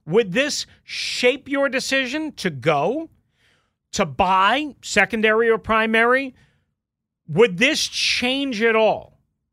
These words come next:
the experience level for you, being that the Commanders apparently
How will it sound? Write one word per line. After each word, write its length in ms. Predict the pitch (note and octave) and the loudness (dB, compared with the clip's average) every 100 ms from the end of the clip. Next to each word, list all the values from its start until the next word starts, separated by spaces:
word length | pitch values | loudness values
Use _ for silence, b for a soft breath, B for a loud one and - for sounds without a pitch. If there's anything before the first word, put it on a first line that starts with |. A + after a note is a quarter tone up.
| C#3+ | -4
the 200 | E3+ G#3+ | 0 0
experience 920 | F#3 - - A3 B3 B3 G#3+ G3 E3 | 0 -6 -2 2 2 2 0 -2 -6
level 540 | D#3+ G3 G3+ E3+ D#3 | -2 0 0 0 -2
for 340 | - A3 A3+ | -4 0 0
you, 420 | G#3 C#3 B2 A2 G#2 b b b B2 | 0 -4 -6 -8 -12 b b b -6
being 360 | G3+ A3+ A3+ | -2 0 0
that 220 | A3 G3+ G3+ | 0 0 -2
the 60 | |
Commanders 640 | - F3+ F3 F3+ F#3 F3+ D#3 | -6 -2 2 2 2 -2 -2
apparently 640 | - F3+ F#3 F#3 F3+ | -4 -4 -4 -4 -8